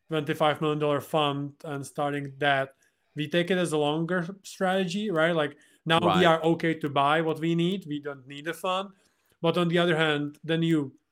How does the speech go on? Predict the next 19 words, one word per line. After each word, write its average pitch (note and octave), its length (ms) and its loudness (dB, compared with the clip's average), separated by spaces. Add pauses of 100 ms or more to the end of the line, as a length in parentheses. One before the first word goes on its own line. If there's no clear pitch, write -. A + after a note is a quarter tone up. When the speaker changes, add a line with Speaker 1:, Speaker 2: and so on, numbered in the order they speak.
(260)
Speaker 1:
max E3+ 320 0
it D#3 100 2
out D3+ 440 2
and D3 120 -2
you C#3+ 80 -4
say, D3+ 160 -6
like, C3+ 300 -6 (720)
"What's E3 260 -2
next?" D3+ 320 2
And D#3 160 -2
that D#3 160 0
will, F3 140 -2
it E3 180 -8
will D#3+ 100 2
take D#3 220 0
you D3 100 -2
three D#3 220 -6
years C#3+ 300 -4
to C#3 240 -10